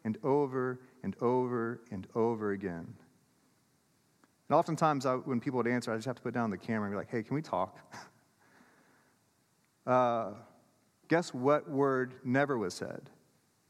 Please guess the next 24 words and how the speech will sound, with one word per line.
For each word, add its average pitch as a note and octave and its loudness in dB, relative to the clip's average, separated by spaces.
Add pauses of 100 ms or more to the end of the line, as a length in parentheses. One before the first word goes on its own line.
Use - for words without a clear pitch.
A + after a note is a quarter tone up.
(1600)
Jesus. - -2 (1900)
Unfortunately, A#2+ 2 (180)
the C3+ -2
church's F3 2
reputation D3 0
is G#2+ -2
absent C3 0
of G#2 -4 (560)
Jesus, - -4 (840)
the A2 -4
very D3+ 4
reason D3+ 2
why C#3 4
we C3 0
exist. B2+ -6 (1500)
And C#3+ 2
I D3+ 4
was D3 0
just D3 0
so, F#3+ 4
oh, E3+ 4
distraught - 0
by F#2+ 0
it. G#2 -8